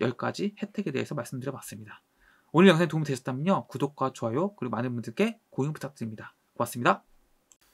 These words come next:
오늘은 아침 다섯 시의 기적이라는 책을 가지고 아침 다섯 시에 일어나면 뭘 해야 되는지 오늘 그 얘기를 좀 해보려고 합니다. 그동안 뭐 계속 "아침 일찍 일어나라. 아침 일찍 일어나면은 좋다.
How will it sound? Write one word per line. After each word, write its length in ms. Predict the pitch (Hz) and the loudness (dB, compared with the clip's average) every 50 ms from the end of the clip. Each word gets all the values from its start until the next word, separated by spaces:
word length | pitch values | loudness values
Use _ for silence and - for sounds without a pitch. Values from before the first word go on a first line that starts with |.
| _ _ _ _ _ _ _ _ _ _ _ _ _ _ _ | _ _ _ _ _ _ _ _ _ _ _ _ _ _ _
오늘은 640 | - 123 139 143 143 147 160 170 156 120 107 107 - _ | 8 10 12 12 12 12 10 8 6 6 2 0 -4 _
아침 440 | - 139 - - - - 185 185 180 | 4 4 4 4 4 4 6 6 4
다섯 240 | - 139 135 151 156 | 4 2 2 2 0
시의 360 | 147 - - 156 151 143 139 | 0 -2 0 0 0 0 0
기적이라는 760 | - - 135 160 147 120 - - - 110 113 117 113 107 104 | -2 2 6 8 8 8 6 4 -2 -2 0 0 0 0 0
책을 240 | - - 151 151 143 | -2 -2 -2 -2 -2
가지고 680 | - 113 - - 110 - 107 104 104 123 165 196 - _ _ _ _ _ _ _ | -4 -6 -8 -8 -8 -6 -6 -4 -4 -2 -4 -4 -6 _ _ _ _ _ _ _
아침 300 | - 127 - - 190 175 | -4 -2 2 6 6 6
다섯 200 | 151 - 127 170 | 6 4 4 2
시에 260 | 175 - - - 165 143 | 2 2 2 0 2 2
일어나면 580 | 131 131 123 120 120 139 170 180 139 107 98 - _ _ _ _ _ _ _ | 4 4 2 2 2 2 2 2 2 0 -2 -8 _ _ _ _ _ _ _
뭘 240 | - 131 180 214 220 | 8 10 12 12 12
해야 240 | 202 190 196 190 170 | 10 8 6 4 4
되는지 460 | 156 139 120 117 107 101 - 104 107 | 4 2 2 0 0 -2 -4 -6 -4
오늘 160 | - 120 120 113 | -2 -2 -2 -2
그 140 | - - 139 | -2 0 0
얘기를 300 | 139 143 131 135 123 120 | 2 2 2 0 -2 -2
좀 160 | - 120 113 | -2 -2 -4
해보려고 360 | 127 139 - 143 123 117 117 131 | -4 -4 -4 -4 -2 -2 -2 -2
합니다. 380 | 143 139 120 104 - - - _ _ _ _ - - - - _ _ _ | -2 -2 -4 -6 -8 -12 -20 _ _ _ _ -20 -20 -20 -20 _ _ _
그동안 460 | - 180 175 196 190 185 180 170 151 | 2 4 4 6 6 6 6 6 4
뭐 440 | 143 143 143 135 131 123 123 120 - | 4 4 4 4 2 2 0 -4 -6
계속 240 | - 135 139 - - | -2 0 0 2 2
"아침 260 | 127 - - 196 180 | 0 2 4 4 4
일찍 240 | 170 151 - 117 123 | 4 2 0 0 2
일어나라. 480 | 143 160 147 127 113 107 101 - - - _ _ _ _ _ _ _ - - - - | 4 4 4 2 0 -4 -6 -10 -16 -20 _ _ _ _ _ _ _ -20 -14 -6 -4
아침 360 | 117 120 - - 156 143 147 | -4 -2 -2 -2 0 2 2
일찍 520 | 143 139 - - - 131 123 - - 135 | 2 0 0 -2 -4 -4 -2 0 2 2
일어나면은 580 | 120 117 120 120 113 113 113 117 139 175 175 - | 2 2 2 2 0 0 0 0 0 -2 -2 -4
좋다. 400 | - - - - - 110 - | -6 -6 -4 -2 -4 -4 -4